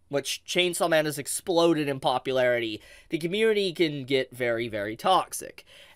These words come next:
And it just, it's wild. Like, um, here's someone that actually posted about it. I do, um, they follow me, actually. Hey, shout out to you. Um, they, um,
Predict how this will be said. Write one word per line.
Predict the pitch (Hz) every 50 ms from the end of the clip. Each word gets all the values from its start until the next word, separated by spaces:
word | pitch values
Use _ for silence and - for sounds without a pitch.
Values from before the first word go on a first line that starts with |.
| -
And | - 147 156 151 151 147
it | 147 180 160
just, | 180 165 - - - -
it's | 127 -
wild. | 156 202 202 135 98 107 131
Like, | 165 175 - - 202
um, | 208 202 143 190 180
here's | 190 214 294 349 370 359 330
someone | - - - - - 254 233 220 208 190
that | 185 175
actually | 175 - - 147
posted | - - 185 185 190 190 - - 147 139 139
about | 123 127 120 120 117 113
it. | 120 123 -
I | 156 156 151
do, | 143 165 170 -
um, | 151 151 147 143 139 135 127 131 123 - - - - - - - - -
they | 196 247
follow | - 247 233 277 233 -
me, | 117 92
actually. | 92 85 104 - 95 120
Hey, | 117 92 90 -
shout | - - 190 190 196
out | 185 175
to | - 180
you. | 170 139 - - - - - -
Um, | - 208 208 202 196 196 196
they, | 240 254 269 262
um, | 254 247 233 220 214 202 190 180 170 165